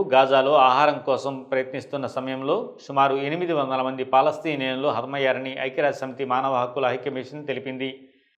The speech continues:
వారి అధిక భాగం మరణాలు గాజా హ్యుమానిటేరియన్ ఫౌండేషన్ సెంటర్ల వద్ద చోటు చేసుకున్నాయని తెలిపింది. ఈ సంస్థకు అమెరికా మరియు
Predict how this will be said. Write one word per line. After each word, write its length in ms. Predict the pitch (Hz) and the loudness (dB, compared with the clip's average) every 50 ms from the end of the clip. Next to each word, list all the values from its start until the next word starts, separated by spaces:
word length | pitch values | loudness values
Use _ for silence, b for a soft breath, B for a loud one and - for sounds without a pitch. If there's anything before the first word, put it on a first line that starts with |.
| b _ 143 | b _ 4
వారి 220 | 151 165 170 170 165 | 6 6 8 8 8
అధిక 240 | 147 147 185 196 226 | 6 6 6 4 4
భాగం 340 | 190 190 165 151 143 147 143 135 | 6 6 6 6 6 2 0 0
మరణాలు 420 | 135 135 135 135 135 135 131 151 180 220 - 139 117 | 0 0 0 2 2 2 2 0 -2 -4 -6 -2 4
గాజా 320 | 131 135 139 135 151 151 147 | 4 6 6 6 6 4 4
హ్యుమానిటేరియన్ 960 | 135 120 127 156 160 160 165 170 165 151 151 156 147 143 147 147 156 156 156 147 - - - - - | 4 2 -2 -2 0 0 0 0 -2 -2 0 0 2 2 2 2 0 0 -4 -8 -12 -14 -14 -6 -4
ఫౌండేషన్ 520 | 143 143 147 147 147 147 - 147 139 120 - | -2 -2 0 -2 -2 -2 -4 -8 -12 -8 -6
సెంటర్ల 280 | 131 135 131 139 143 139 | -6 -6 -2 0 2 2
వద్ద 240 | 135 131 131 127 147 165 180 - | 2 2 4 4 2 2 2 0
చోటు 180 | - 143 135 | -2 -4 -2
చేసుకున్నాయని 680 | 131 135 131 131 - 143 135 131 131 135 135 139 139 | -2 -4 -6 -6 -8 -6 -2 0 0 0 0 -2 -4
తెలిపింది. 500 | 127 127 127 123 123 139 131 135 135 135 135 135 b b b b b b b 156 | -4 -2 -4 -4 -4 -6 -6 -6 -6 -8 -8 -10 b b b b b b b -4
ఈ 120 | 185 220 | -2 -2
సంస్థకు 580 | 196 - 170 143 131 - - 143 127 - 156 160 165 | -2 -2 -2 -4 -4 -4 -4 -4 -4 -2 0 0 2
అమెరికా 420 | 139 127 139 143 147 147 147 147 151 | 2 0 0 -4 -2 2 2 2 2
మరియు 340 | 151 135 127 131 135 135 | 2 0 -2 -2 -2 -2